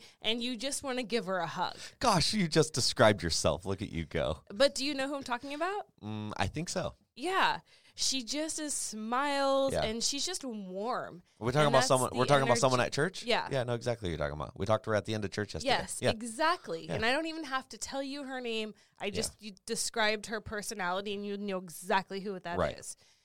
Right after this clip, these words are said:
Speaker 1: So that kind of personality, I mean, when people approach her,
Speaker 2: Mm-hmm.
Speaker 1: are people approaching her in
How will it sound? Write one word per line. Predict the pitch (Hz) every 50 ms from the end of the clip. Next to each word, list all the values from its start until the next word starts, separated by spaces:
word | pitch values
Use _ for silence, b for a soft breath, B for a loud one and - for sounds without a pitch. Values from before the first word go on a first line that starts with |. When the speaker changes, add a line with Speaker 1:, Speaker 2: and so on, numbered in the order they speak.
| b b b b b
Speaker 1:
So | - - 214 196 202
that | 196 196 220 277 339 -
kind | 302 320 311 294
of | 269 -
personality, | - 214 196 - - 208 196 185 185 185 190 185 190 190 190 190 b b b b b b b b _ _ _ _ _ _ -
I | 214 226
mean, | 233 233 226 220 208 208 196 - - _ _ _
when | - 220 226 226 214
people | - - 254 262 - 311 294 269
approach | - 220 - - - 240 240 269 - -
her, | - 185 175 175 190 214 -
Speaker 2:
Mm-hmm. | 160 - 82 87 -
Speaker 1:
are | 190 208
people | 202 - 240 247 - - -
approaching | - - - - 233 226 226 - 254 254 240
her | 254 254 262 254
in | - - 208 190 185 185 180 170